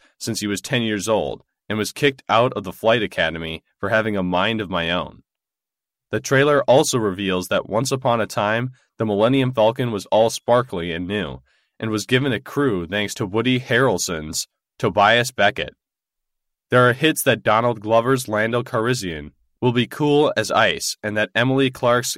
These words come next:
Ki-Ra will be a childhood friend of Solo's, and perhaps the only person who knows what you really are. Do tell, Ki.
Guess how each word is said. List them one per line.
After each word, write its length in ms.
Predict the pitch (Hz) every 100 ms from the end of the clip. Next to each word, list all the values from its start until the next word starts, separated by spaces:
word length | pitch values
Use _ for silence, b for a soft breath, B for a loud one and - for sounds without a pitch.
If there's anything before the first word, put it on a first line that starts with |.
| -
Ki-Ra 680 | - 139 143 113 117 82 78 _ _ -
will 140 | 110
be 180 | 101 113
a 60 | 101
childhood 640 | - 120 135 131 135 131
friend 360 | - 131 117 85
of 120 | 82
Solo's, 580 | 117 110 78 62 - - _ _
and 160 | 117 123
perhaps 580 | 120 - 120 139 - - _ _ -
the 120 | 98
only 280 | 120 139 120
person 400 | 101 95 98 92
who 100 | 101
knows 400 | 104 104 80 73 -
what 200 | 98 113
you 140 | 95
really 300 | 87 90 82
are. 360 | 82 80 - - _ _ _ _ _ -
Do 200 | 123 147
tell, 340 | 131 151 110
Ki. 420 | - 98 87 90